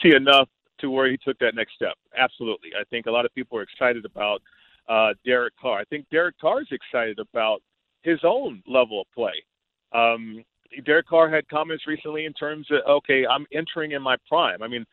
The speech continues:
not a lot of thirty-year-old quarterbacks say that, but I think that's the confidence level of Derek Carr saying, "Look, I'm entering in my prime. I really love this offense," and he does. You can see it. Um,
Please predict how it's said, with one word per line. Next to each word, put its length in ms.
not 140
a 20
lot 160
of 80
thirty-year-old 580
quarterbacks 440
say 160
that, 280
but 120
I 80
think 220
that's 200
the 60
confidence 560
level 340
of 160
Derek 280
Carr 420
saying, 140
"Look, 180
I'm 180
entering 360
in 60
my 120
prime. 320
I 40
really 340
love 180
this 220
offense," 420
and 80
he 120
does. 300
You 100
can 140
see 120
it. 120
Um, 240